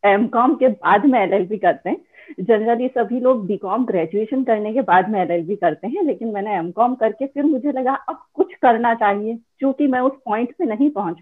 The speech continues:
पा रही थी कि मुझे चाहिए क्या अपनी लाइफ से। तो मैंने एलएलबी किया। Then उसके बाद में मेरी शादी हो गई।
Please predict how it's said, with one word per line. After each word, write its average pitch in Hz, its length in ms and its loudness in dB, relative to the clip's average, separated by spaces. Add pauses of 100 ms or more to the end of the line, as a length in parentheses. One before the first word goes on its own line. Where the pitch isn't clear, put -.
पा 170 120 2
रही 156 160 -6
थी - 180 -18
कि - 320 -16
मुझे 233 260 -2
चाहिए 202 440 0
क्या 202 200 0
अपनी 160 240 -4
लाइफ 151 220 -6
से। - 240 -14 (1040)
तो 285 140 4
मैंने 247 320 0
एलएलबी 185 420 -2
किया। 208 360 -10 (540)
Then 277 360 2
उसके 277 220 -6
बाद 254 240 2
में 262 100 0
मेरी 214 220 2
शादी 147 360 0
हो 139 140 -8
गई। 131 200 -12